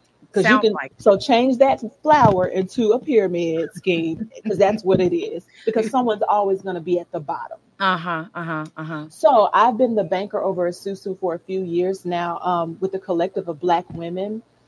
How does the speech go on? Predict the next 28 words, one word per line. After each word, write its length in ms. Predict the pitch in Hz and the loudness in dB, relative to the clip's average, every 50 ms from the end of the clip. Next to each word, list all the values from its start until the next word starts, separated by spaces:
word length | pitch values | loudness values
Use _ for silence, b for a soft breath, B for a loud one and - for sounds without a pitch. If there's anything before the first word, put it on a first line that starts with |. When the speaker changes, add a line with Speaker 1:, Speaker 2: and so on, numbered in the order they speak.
| _ - | _ -18
Speaker 2:
Okay. 180 | 180 - - 220 | -6 0 0 2
Speaker 1:
And 100 | 214 214 | 2 4
what 140 | 254 285 311 | 2 2 2
essentially 460 | 277 - 233 220 220 - 190 180 185 | 0 -2 -2 -4 -2 -2 -4 -2 0
did 280 | 151 190 196 202 185 | 4 4 4 4 2
was 160 | - 175 170 - | -2 -4 -4 -4
showed 400 | - - 220 226 311 370 302 - | -4 0 2 2 2 2 -2 -2
us 380 | - 170 170 165 170 - - - | -2 -2 -2 -4 -6 -8 -8 -4
that 240 | - 139 - - - _ _ _ _ _ _ _ _ _ _ - | -2 -2 -2 -2 -6 _ _ _ _ _ _ _ _ _ _ 0
I 100 | 220 226 | 0 0
hear 180 | 220 285 294 262 | 2 2 2 2
all 100 | 247 208 | 2 2
the 80 | 196 | 0
time, 260 | 190 - 214 190 175 - | -2 -4 -6 -6 -6 -6
"I 80 | 165 185 | -8 -10
can't 320 | - - - 226 196 - - | -8 -6 -4 -4 -4 -4 -6
save, 340 | - - 196 185 185 175 - | -4 -2 0 2 2 2 0
I 100 | 175 175 | -2 -4
can't 320 | 175 _ - 185 165 - - | -6 _ -8 -8 -8 -8 -8
save." 500 | - - 208 175 165 160 - - - 185 | -2 0 0 0 0 -2 -6 -8 -10 -8
No, 400 | - 214 247 262 214 165 139 - - b b b b | -4 0 2 2 2 2 0 -4 -10 b b b b
you've 160 | 214 262 240 | 0 2 2
never 200 | 240 233 214 208 | 2 2 2 2
been 160 | 170 190 170 170 | 2 0 -4 -4
accountable 600 | 165 _ _ - 226 233 254 226 180 156 156 - - | -6 _ _ -8 -6 -4 -2 -2 -2 -4 -6 -8 -8
to 80 | - 139 | -12 -12
save. 340 | - - - 76 64 - - - - | -6 -4 -4 -4 -4 -8 -10 -14 -14
Speaker 2:
Mm, 680 | 185 190 190 190 185 185 180 170 160 147 131 120 - 175 | -10 -8 -6 -6 -6 -6 -6 -6 -8 -10 -10 -12 -14 -20